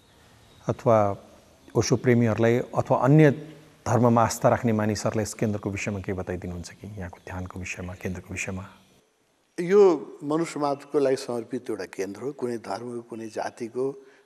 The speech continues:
Speaker 2: छैन, यो ओशोको मात्रै होइन। कोही पनि व्यक्ति जो आफूलाई परिमार्जित गर्न चाहन्छ, ट्रान्सफर्म गर्न चाहन्छ, त्यसको लागि हो। र परिमार्जित गर्न चाहँदैन, खालि प्रकृतिको सानिध्यमा बस्न चाहन्छ।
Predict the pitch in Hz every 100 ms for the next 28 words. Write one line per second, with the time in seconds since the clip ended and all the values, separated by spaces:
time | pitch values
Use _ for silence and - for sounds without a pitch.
0 | _ _ - - 120 135 139 143 151 180
1 | 156 123 113 107 98 95 151 - - -
2 | _ 175 196 233 233 175 165 170 170 147
3 | 123 110 - 127 120 120 120 117 117 107
4 | 104 92 90 98 90 - - 104 - 110
5 | - - 104 - - - - 104 131 -
6 | - - - 98 123 - - - 175 180
7 | 180 180 180 196 202 165 185 180 160 139
8 | 165 165 117 - 175 196 185 175 196 208
9 | 208 160 151 165 156 190 160 139 - 220
10 | 156 107 95